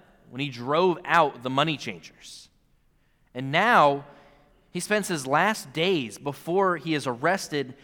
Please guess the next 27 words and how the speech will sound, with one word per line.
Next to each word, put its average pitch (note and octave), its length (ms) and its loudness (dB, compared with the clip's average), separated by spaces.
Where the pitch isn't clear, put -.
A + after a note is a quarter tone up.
and B2+ 160 -8
crucified B2 880 0
teaching D#3+ 840 -6
in C3 100 -10
the C3+ 60 -8
temple. A#2+ 380 -8
And C3+ 80 -12
so F#3 120 2
we F3+ 100 2
see G3+ 360 0
in D#3+ 100 0
verses D#3+ 340 -2
one D#3 280 0
through D3+ 340 -10
eight, C#3+ 240 -4
the B2 60 -12
first E3+ 340 -2
half D3 260 -2
of C3 100 -10
our B2 120 -2
passage A#2+ 440 -8
this G#2 180 -16
morning, A#2+ 340 -6
Jesus' F#3 580 -2
authority D3+ 800 -2
is - 140 -14
challenged. - 840 -4